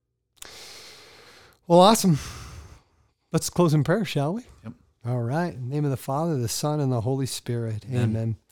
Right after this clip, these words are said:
Speaker 1: Heavenly Father, we praise you and we thank you for this glorious day. We thank you for the great gift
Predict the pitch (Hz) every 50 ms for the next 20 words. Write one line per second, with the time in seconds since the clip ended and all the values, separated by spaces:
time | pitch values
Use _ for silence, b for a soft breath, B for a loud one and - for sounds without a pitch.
0 | B B B B B B B B B - 170 170 165 139 - 165 156 165 170 170
1 | 156 143 135 - - 180 196 190 190 170 - 190 175 170 175 - 135 127 135 127
2 | - - 151 160 156 - 135 139 120 - 135 123 123 - - 135 131 135 139 139
3 | 135 127 120 - - 131 135 139 127 - - _ _ _ _ _ _ _ _ _
4 | _ _ _ _ - - - - 147 139 - 131 - 135 117 107 - 131 127 131
5 | 127 - 135 135 123 - - - b